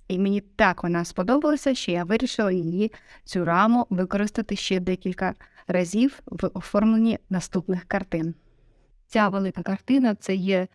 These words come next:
а, картина від Анкор, а, Кіпаріси і Пшеничне поле.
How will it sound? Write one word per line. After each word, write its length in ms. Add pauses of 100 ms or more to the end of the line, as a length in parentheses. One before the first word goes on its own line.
(400)
а, 300
картина 520
від 240
Анкор, 600 (340)
а, 360
Кіпаріси 840
і 160
Пшеничне 560 (100)
поле. 380